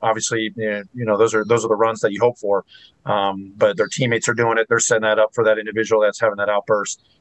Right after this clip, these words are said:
And then it just feeds every guy that's on the bench, you know, whoever's out of the game, when they come back in, they know the tone that's been set, um, and how they gotta keep being aggressive.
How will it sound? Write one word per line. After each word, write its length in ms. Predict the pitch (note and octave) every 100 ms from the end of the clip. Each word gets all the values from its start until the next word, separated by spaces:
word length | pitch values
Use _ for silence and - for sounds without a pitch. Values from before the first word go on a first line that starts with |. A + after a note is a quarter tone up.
| -
And 120 | A2
then 80 | G#2
it 60 | G2+
just 220 | - -
feeds 460 | B2 A2+ G#2+ - -
every 180 | A#2 A2+
guy 140 | A2
that's 160 | G#2 -
on 80 | G#2
the 80 |
bench, 380 | G2 G#2+ G2 - A2+
you 60 |
know, 140 | G2+ G2
whoever's 300 | A#2 A2 G#2+
out 120 | A2
of 40 |
the 60 | G#2
game, 240 | A2 G#2+
when 60 | G2+
they 100 | G#2
come 160 | A2+
back 240 | G#2+ G#2+ -
in, 200 | G#2+ G2
they 100 | G2+
know 240 | G#2 A2
the 80 | G#2+
tone 280 | - A2+ G#2+
that's 160 | G2
been 160 | - G2+
set, 300 | - A#2 G2 _ - - - -
um, 260 | G2 G2+
and 80 | G2
how 80 | G#2
they 80 | G#2
gotta 160 | G#2
keep 160 | G2 G#2
being 160 | A2 G2
aggressive. 460 | G2 G2 - F#2